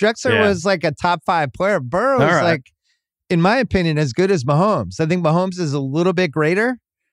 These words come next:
Speaker 1: but he's
Speaker 2: Mm-hmm.
Speaker 1: in the conversation. It's not like a fluke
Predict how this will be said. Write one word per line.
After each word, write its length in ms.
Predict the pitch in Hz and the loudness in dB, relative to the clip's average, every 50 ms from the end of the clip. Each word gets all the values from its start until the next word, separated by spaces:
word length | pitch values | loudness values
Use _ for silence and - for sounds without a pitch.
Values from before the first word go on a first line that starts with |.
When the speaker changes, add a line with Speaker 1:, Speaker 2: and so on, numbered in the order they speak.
| _ _ _ | _ _ _
Speaker 1:
but 140 | - 175 151 | 0 0 2
he's 100 | 143 139 135 135 | 4 4 4 4
Speaker 2:
Mm-hmm. 80 | 135 | 4
Speaker 1:
in 120 | 226 262 285 | 2 2 0
the 100 | 208 135 | -2 -2
conversation. 920 | - - 165 151 139 110 113 101 - - - 170 202 175 - - 92 92 | -2 0 0 0 0 -2 -4 -6 -4 -2 0 0 0 0 -2 -4 -4 -4
It's 200 | 113 127 123 - | -4 -4 -2 -2
not 180 | - 165 175 - | -2 -2 -2 -2
like 180 | - 131 104 - | -4 -6 -4 -6
a 60 | 98 | -8
fluke 440 | - - - 107 123 147 160 120 | -8 -10 -8 -4 -2 -2 -2 -2